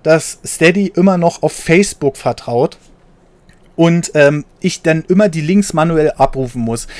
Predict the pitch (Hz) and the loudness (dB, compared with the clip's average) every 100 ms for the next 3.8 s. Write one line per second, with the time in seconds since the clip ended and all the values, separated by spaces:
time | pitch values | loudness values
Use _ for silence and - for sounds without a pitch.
0 | - - 151 175 196 196 180 165 156 143 | -20 -12 -4 0 0 0 2 4 2 0
1 | 175 - 160 156 151 - 151 139 135 - | -2 2 2 2 0 -2 -8 -6 -6 -4
2 | 143 151 160 151 139 - 160 - 131 - | -6 -6 -6 -6 -6 -8 -8 -2 -2 -2
3 | 131 127 123 - 117 110 110 110 | -12 -10 -10 -6 -6 -4 -4 -8